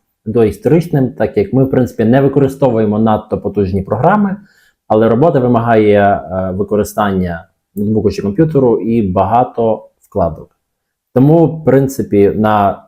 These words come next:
етапі співбесіди ми також перевіряємо, якби, технічну працездатність вашого ноутбуку. Але щоб перевірити це самостійно, ви можете спробувати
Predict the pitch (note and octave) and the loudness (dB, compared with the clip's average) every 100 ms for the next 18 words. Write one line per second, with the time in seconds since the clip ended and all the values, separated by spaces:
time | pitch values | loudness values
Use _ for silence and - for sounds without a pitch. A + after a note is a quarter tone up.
0 | _ _ G#2+ G#2+ G2+ F#2+ F#2 A2 A2+ E3 | _ _ -6 0 -2 -2 -6 -2 0 0
1 | - A#2 G#2+ A2 G#2+ G#2 F#2+ - - G2+ | 0 0 0 0 -2 -2 -4 -4 -6 -2
2 | G2 F#2+ F2 F2 E2+ D#2+ F2+ F2+ - G2+ | 0 0 -2 -2 -4 -6 -8 -8 -6 -6
3 | - G2+ F#2+ F#2+ E2 F2+ - F#2+ F2+ E2+ | -2 -2 -2 -8 -8 -8 -6 -6 -4 -8
4 | F2 - E2 - G2 G#2 C3 G3 D#3+ D#3 | -12 -12 -14 -12 -8 -4 0 0 0 -2
5 | - - _ - C3+ C3 C#3+ - C#3+ C#3 | -4 -16 _ 0 0 2 -2 0 2 4
6 | B2+ - G2+ B2+ B2+ C3+ - G#3 E3 C3+ | 2 -2 -4 -2 0 -2 0 2 4 4
7 | C#3 C3+ C3+ A#2+ - B2+ G#2+ G2 F#2+ F#2 | 4 2 0 -4 -2 0 2 0 -2 -6
8 | F#2 | -6